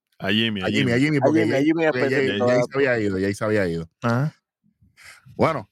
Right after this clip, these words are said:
Speaker 2: vamos rápidamente, después de esto, la primera lucha de la noche, Natalia, obviamente, y Shotzi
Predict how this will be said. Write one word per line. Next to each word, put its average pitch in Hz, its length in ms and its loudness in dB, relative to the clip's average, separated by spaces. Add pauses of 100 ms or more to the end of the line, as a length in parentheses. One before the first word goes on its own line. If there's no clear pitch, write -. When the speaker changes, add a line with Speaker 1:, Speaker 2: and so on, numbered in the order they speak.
(220)
Speaker 2:
vamos 131 200 2
rápidamente, 165 580 -2
después 139 260 -2
de 156 100 0
esto, 165 160 -6
la 147 100 2
primera 135 280 0
lucha 156 320 0
de 151 80 2
la 151 100 0
noche, 170 320 -4
Natalia, 165 800 -2 (920)
obviamente, 135 640 0 (440)
y 123 160 0
Shotzi 190 540 -4